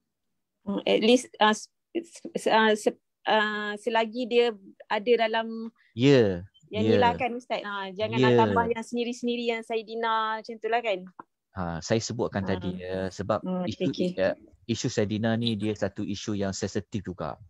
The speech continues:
Speaker 2: di Malaysia ni. Okey, jadi kita, saya, macam saya sebut tadi awal-awal ya, ha, maknanya kita bukan nak bincang dari sudut isu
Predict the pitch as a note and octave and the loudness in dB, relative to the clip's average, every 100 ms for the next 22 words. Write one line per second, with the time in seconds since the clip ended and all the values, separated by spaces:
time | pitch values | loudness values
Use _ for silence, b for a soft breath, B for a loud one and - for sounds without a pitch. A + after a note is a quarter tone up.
0 | _ _ _ _ _ - F#2 F#2+ F#2 - | _ _ _ _ _ -6 -4 -2 -6 -4
1 | G2 F2 F2 G2+ - _ _ _ - - | -4 -4 -8 -12 -20 _ _ _ -12 -4
2 | G#2+ A2 A2+ G#2+ F#2 G#2+ A2 A2 A2+ _ | 0 0 -2 -4 -4 0 0 0 -4 _
3 | _ _ _ _ A2 - B2 B2 B2 - | _ _ _ _ -4 2 6 6 4 0
4 | - G#2+ - A#2+ G#2+ G#2 G#2+ G2 F#2+ F#2+ | -2 -2 -2 -2 -2 -2 -4 -4 -2 -2
5 | F#2 F#2+ F#2+ G2+ F2+ F#2 A2 C#3 F2+ F2 | -2 -2 -2 -2 -2 -2 -4 -4 -6 -8
6 | F2+ E2+ F#2+ G#2+ A2 b b b b b | -8 -6 -2 -2 -2 b b b b b
7 | - A#2 C#3 C#3 C3+ A2 - A#2 G#2+ G#2+ | -10 -2 4 4 4 0 -2 2 2 0
8 | G#2 G2 G2+ G2+ G2+ G#2 A#2 A2+ A2 G2 | -4 -2 -2 -2 -6 -4 -2 0 -2 -4
9 | F#2 - G2 F#2+ - F#2+ - G2+ G2+ G2+ | -6 -6 -6 -6 -8 -10 -8 -8 -6 -6
10 | G2+ | -8